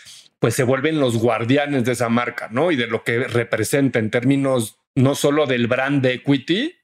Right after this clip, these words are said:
y que esto tiene un valor intangible monetario de alguna manera, pero también de los valores. Y aunque ciertamente, pues algo que se pensó hace cien años o hace cincuenta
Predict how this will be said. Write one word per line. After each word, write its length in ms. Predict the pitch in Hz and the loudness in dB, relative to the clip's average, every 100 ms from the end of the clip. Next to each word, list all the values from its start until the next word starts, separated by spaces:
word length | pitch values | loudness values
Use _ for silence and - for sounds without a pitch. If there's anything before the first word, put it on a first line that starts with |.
| _ _ _ | _ _ _
y 140 | - 135 | -6 -4
que 180 | - 120 | -2 -2
esto 260 | 120 147 | 0 -2
tiene 180 | - 127 | 0 0
un 100 | 131 | 2
valor 320 | 123 117 120 | 2 2 0
intangible 720 | 123 123 110 101 123 117 120 | 2 0 -2 0 0 2 0
monetario 720 | 113 113 107 107 - 117 123 | 2 0 0 -4 -2 0 2
de 80 | 127 | 0
alguna 220 | 107 117 | 0 -2
manera, 420 | 117 110 120 190 - _ - - _ - | -2 -2 -2 -2 -8 _ -20 -20 _ -2
pero 180 | 135 | 0
también 280 | - 135 156 | 0 0 2
de 80 | 160 | 2
los 180 | 156 120 | 2 0
valores. 560 | 139 160 165 135 - - - - - _ - | 0 2 0 -2 -10 -20 -20 -20 -20 _ 0
Y 60 | |
aunque 420 | 156 127 160 160 - | 0 0 -2 -4 -8
ciertamente, 960 | - 190 190 208 202 170 156 190 180 - _ _ _ _ _ | -2 0 0 -2 0 0 0 0 -4 -8 _ _ _ _ _
pues 220 | - 123 | -2 0
algo 300 | 139 139 156 | 0 0 0
que 100 | 139 | 0
se 100 | 117 | -2
pensó 380 | 117 117 113 - | 0 0 0 0
hace 160 | 127 131 | 0 0
cien 300 | - 127 127 | 0 0 0
años 360 | 123 123 117 110 | 0 -2 -2 0
o 80 | 120 | 0
hace 180 | 113 | 0
cincuenta 840 | 123 117 107 131 127 113 117 120 | 0 0 0 0 0 0 0 -2